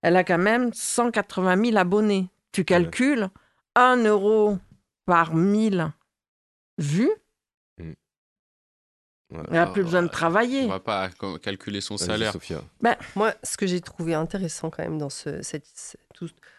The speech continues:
Speaker 4: tout ce, ce, ce remue, euh, ménage qu'il y a eu autour de Ghetto Story, c'est le, l'aspect, euh, allez, on se détend un petit peu sur l'éducation.
Speaker 2: Ouais.
Speaker 4: Parce que, euh,
Speaker 2: Totalement
Speaker 4: on est quand même
Speaker 2: d'accord.
Speaker 4: dans une époque où on est très, très, euh, centré sur l'éducation des enfants.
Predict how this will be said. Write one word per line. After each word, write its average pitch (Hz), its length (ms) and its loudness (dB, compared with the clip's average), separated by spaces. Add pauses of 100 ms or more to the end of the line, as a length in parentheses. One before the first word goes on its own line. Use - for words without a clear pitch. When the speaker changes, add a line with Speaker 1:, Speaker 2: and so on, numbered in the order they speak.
(140)
Speaker 4:
tout - 120 -14
ce, 143 380 -8
ce, - 280 -16
ce - 180 -14
remue, 156 500 -2
euh, 135 260 -6
ménage 147 720 -8
qu'il - 160 -10
y - 20 -6
a 147 40 -6
eu 156 100 -6
autour 151 280 -10
de 143 400 -8
Ghetto 151 280 -10
Story, 175 320 -10 (400)
c'est 226 460 -4 (260)
le, 160 500 -2
l'aspect, 190 680 -4 (520)
euh, 151 340 -8 (220)
allez, 147 220 -10 (560)
on 175 80 -2
se 170 60 -6
détend 170 260 -4
un 175 80 -2
petit - 160 -12
peu 180 120 -8
sur - 160 -12
l'éducation. 151 540 -10 (140)
Speaker 2:
Ouais. 170 200 -8 (200)
Speaker 4:
Parce 151 160 -8
que, - 120 -8
euh, 156 260 -4 (180)
Speaker 2:
Totalement 147 340 -12
Speaker 4:
on 180 60 2
est 175 60 0
quand 214 100 0
même 233 100 4
Speaker 2:
d'accord. 202 120 0
Speaker 4:
dans 170 60 -8
une 175 120 -2
époque 196 320 -4 (100)
où 202 280 -8
on 160 360 -4
est 151 140 -8
très, 214 420 -6
très, 196 460 -6
euh, 151 220 -6
centré 185 520 -6
sur - 160 -8
l'éducation 160 540 -8
des 156 140 -6
enfants. 160 360 -8